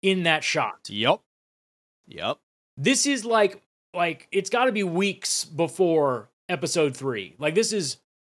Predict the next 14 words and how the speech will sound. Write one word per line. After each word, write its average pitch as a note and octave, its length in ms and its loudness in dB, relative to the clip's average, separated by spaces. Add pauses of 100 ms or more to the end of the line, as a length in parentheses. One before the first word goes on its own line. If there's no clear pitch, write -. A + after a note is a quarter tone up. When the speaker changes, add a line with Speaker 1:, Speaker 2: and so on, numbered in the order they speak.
Speaker 1:
it's G#3 200 6
happening F3 560 4
soon. D3+ 420 0
Speaker 2:
Oh, D3+ 40 -2
yeah. G2 120 -4 (1040)
Speaker 1:
If F#3+ 200 4
not F#3 140 4
Speaker 2:
Oh, - 20 6
yeah, B2 60 0
totally. F#3 320 4
Speaker 1:
sooner. A#2 260 -4 (140)
And E3 160 0
it's E3+ 180 -2
like, E3 240 2